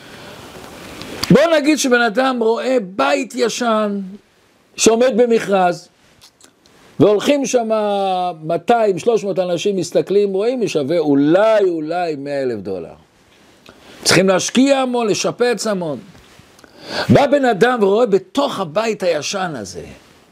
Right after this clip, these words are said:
יש איזה אומנות מסוימת. והוא אומר, "אני יוצר מהבית הזה מוזיאון חדש. או שאני מוכר את זה לאנשים שאוהבים בתים ישנים משופצים." והוא מציע שלוש מאות אלף.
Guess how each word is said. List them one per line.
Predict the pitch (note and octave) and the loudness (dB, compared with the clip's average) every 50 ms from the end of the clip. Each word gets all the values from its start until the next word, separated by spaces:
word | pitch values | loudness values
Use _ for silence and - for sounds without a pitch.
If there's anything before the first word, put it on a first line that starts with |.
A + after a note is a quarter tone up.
| _ _ - - - - - - - - - - | _ _ -20 -20 -20 -20 -20 -20 -20 -10 0 2
יש | B3 C4+ A#3 G3+ - | 4 4 4 4 2
איזה | G3 D#3+ B2 C#3+ F#3 F#3 F3+ F3 E3+ E3+ E3 D#3+ D#3 D3+ D3 - _ _ _ _ _ _ - | 0 0 2 2 2 2 2 0 0 0 0 0 -2 -4 -6 -10 _ _ _ _ _ _ 2
אומנות | G3 G3 G3+ A3 B3+ E4+ E4+ F4 - | 2 4 4 2 2 2 0 0 -2
מסוימת. | F#3 D#3+ - - D3 C3 G#2+ F#2 F2 D#2+ D2+ - _ - - _ _ _ _ _ _ _ _ - - - - - - - | -2 -4 -2 -2 -2 -2 -2 -4 -6 -10 -16 -20 _ -20 -20 _ _ _ _ _ _ _ _ -20 -18 -12 -10 -2 2 4
והוא | F3+ C#4+ | 4 6
אומר, | D4 C#4 C4 C#4 C#4+ C#4 | 6 4 4 2 2 2
"אני | C4+ B3+ B3 | 2 2 2
יוצר | A#3+ A3 - - - C#4+ C#4 C#4 | 2 0 0 0 0 0 0 2
מהבית | B3 A#3 G#3+ A#3 B3 B3 A#3+ A#3+ | 0 -2 0 0 0 0 0 0
הזה | A3+ F#3+ D3+ A#3 B3+ B3 A3+ G#3 | -2 -2 0 0 -2 -2 -4 -4
מוזיאון | G3 F3+ F#3+ E3+ C3+ D#3 G#3+ G#3+ G#3 G3+ F#3+ E3 | -2 0 0 0 2 0 0 0 0 -2 -2 -4
חדש. | C#3+ - B2+ G#2 F2 E2+ E2 - - - - - _ _ _ _ _ _ _ _ _ - - - - - - - | -8 -12 -14 -14 -14 -16 -20 -20 -20 -20 -20 -20 _ _ _ _ _ _ _ _ _ -20 -20 -18 -16 -16 -2 2
או | - A#3+ A#3+ | 2 2 4
שאני | - A#3 A3+ A3+ | 2 2 2 2
מוכר | A3 G#3 G#3 A#3+ B3 A#3+ A#3+ | 0 0 2 2 2 2 2
את | G3+ | 2
זה | D3+ B3 B3 | 2 0 0
לאנשים | A#3+ A3+ G#3+ G#3 F#3+ - - B3 B3 A3 | 0 -2 -4 -4 -6 -6 -6 -6 -6 -6
שאוהבים | - - A3 C#4 C#4 F3+ E3 E3 A#3+ D4+ D4+ C4+ G3 | -6 -6 -4 -2 -2 -2 -2 -4 -4 -4 -4 -2 0
בתים | G3 F#3+ F3+ - - - C4 C4 B3 | 0 -2 -2 -2 -2 0 0 0 0
ישנים | A#3+ G#3+ F#3 - - G#3 G3 G#3 A3+ A3 | 0 0 0 0 0 0 0 0 0 0
משופצים." | G3+ - - - F3+ - F3+ E3+ - - F#3+ F#3+ E3+ C#3+ A2 F2 C#2+ - - - - - - - - - - - - - - - _ - - - - - - - - - - - - | 0 0 -2 -4 -4 -4 -4 -4 -2 -2 -2 -2 -2 -2 -6 -8 -10 -14 -20 -20 -20 -20 -20 -20 -20 -20 -20 -20 -20 -20 -20 -20 _ -20 -20 -20 -20 -16 -12 -8 -8 -6 -4 0 2
והוא | - C4 D#4+ | 4 4 4
מציע | D4 C4+ B3+ - - C#4+ C#4 B3+ - | 4 2 0 2 2 2 2 2 0
שלוש | - - A#3+ B3+ C4 C4 A#3+ - - A3+ | 0 0 0 2 2 2 2 0 -4 -6
מאות | G#3+ G3+ F#3+ F3 - E3+ | -6 -6 -6 -6 -6 -6
אלף. | D3+ C3+ A#2+ A2 G2 F2+ | -6 -6 -6 -8 -10 -14